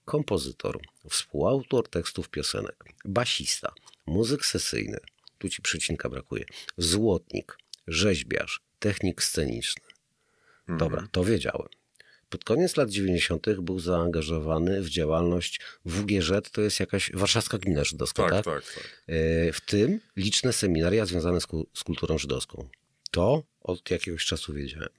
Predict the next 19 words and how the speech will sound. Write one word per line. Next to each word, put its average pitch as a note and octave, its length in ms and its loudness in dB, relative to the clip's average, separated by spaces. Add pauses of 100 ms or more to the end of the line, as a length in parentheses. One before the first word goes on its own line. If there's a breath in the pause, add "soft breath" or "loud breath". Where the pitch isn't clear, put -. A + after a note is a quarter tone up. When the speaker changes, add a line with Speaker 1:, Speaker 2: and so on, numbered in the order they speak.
(840 loud breath)
Speaker 1:
Ale E2 220 0
dalej A2 300 4
to - 120 -6
jest G2 140 -2
w F2 40 -4
ogóle, E2 520 2 (200)
to - 100 -2
mi F2 120 4
rozwaliłeś. D2+ 640 -4 (600 loud breath)
Dwa F#2 160 2
tysiące - 360 2
dwunasty. F2+ 520 0 (120)
Zaprojektował G#2+ 760 2
przestrzeń - 460 2
synagogi F2 760 0
Izaka D#2 500 0
na A2+ 80 -2
festiwalu E2+ 800 -2
synag-, D2 460 0